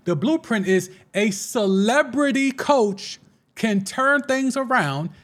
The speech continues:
at a H B C U. And you saw what happened when Ed Reed tried to do it.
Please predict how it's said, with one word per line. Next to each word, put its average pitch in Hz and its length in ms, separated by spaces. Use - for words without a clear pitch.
at 214 220
a 196 180
H 208 240
B 208 140
C 190 240
U. 220 300
And 185 140
you 196 60
saw 294 200
what 247 140
happened 214 260
when 185 180
Ed 202 240
Reed 202 280
tried - 160
to 143 100
do 143 220
it. 233 100